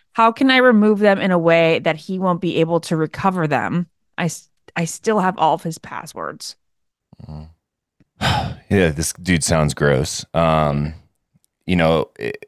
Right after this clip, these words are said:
Speaker 2: first off, he's holding these pictures over Lula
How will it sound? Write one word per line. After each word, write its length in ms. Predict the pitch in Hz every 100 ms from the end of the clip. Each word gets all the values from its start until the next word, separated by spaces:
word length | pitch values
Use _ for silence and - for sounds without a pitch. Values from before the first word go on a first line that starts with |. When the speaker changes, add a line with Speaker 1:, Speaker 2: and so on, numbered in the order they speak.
| - 58
Speaker 2:
first 380 | - 92 90 -
off, 460 | 73 69 76 - -
he's 560 | - 82 76 71 71 -
holding 520 | - - 101 90 82
these 180 | 80 78
pictures 560 | - 92 - 80 71 73 -
over 580 | 80 80 76 69 67 - _ _ _
Lula 720 | - 82 90 82 69 73 82